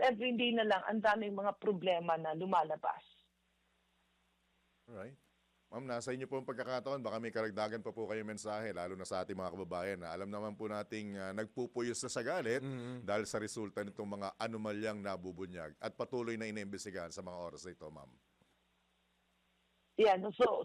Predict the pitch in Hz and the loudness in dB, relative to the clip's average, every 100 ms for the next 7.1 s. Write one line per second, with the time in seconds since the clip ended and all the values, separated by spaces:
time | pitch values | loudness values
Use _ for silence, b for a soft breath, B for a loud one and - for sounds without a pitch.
0 | - 240 240 247 240 226 214 220 190 165 | 4 6 6 6 6 6 6 4 4 6
1 | 175 170 165 165 147 143 143 _ _ - | 6 6 4 0 -2 -8 -14 _ _ 4
2 | 214 202 185 175 165 151 - _ _ _ | 8 8 6 0 -6 -8 -16 _ _ _
3 | _ _ - 233 254 254 262 226 233 247 | _ _ 2 4 6 4 4 6 6 6
4 | 226 202 208 208 196 190 175 165 165 165 | 8 8 6 4 2 4 6 6 4 -4
5 | - 156 170 165 _ - 156 175 165 156 | -4 -10 -10 -14 _ 2 6 6 4 -2
6 | 151 175 - 214 - 254 240 226 226 214 | -10 -2 2 2 4 8 8 8 6 4